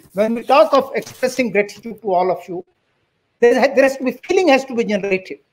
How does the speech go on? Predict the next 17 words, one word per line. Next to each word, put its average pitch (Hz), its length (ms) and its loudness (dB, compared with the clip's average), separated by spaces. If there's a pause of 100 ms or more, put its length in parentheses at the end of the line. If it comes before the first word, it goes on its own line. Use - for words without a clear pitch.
(800)
How 247 160 4
the 269 100 4
profession, 247 800 -4
professional, 226 720 -4
because - 260 -2 (460)
the 185 80 -4
profession 262 640 -2 (100)
is 220 160 -6
composed 294 640 2
of 240 100 0
the 247 120 2
all, 262 280 4
sum 294 400 -2
total 269 300 0
of 277 160 0
all 254 240 2
individuals. 208 920 -6